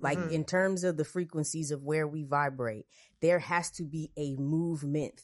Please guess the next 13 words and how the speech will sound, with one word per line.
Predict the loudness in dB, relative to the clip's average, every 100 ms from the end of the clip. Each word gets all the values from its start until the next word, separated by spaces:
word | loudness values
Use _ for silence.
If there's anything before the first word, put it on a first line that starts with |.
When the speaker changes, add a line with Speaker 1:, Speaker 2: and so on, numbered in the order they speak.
| -8
Speaker 1:
through. | -4 -4 -4 0
That's | 0 0 -2
just | 0 2 0 -2
science. | 0 -2 -4 -12 -4
Like, | -4 -2
you | 0
know, | 2
you | 2 -2 -2
got | 2 2 0
to | -4
move | 0 0 0
through | -2 -4 -2
it. | -2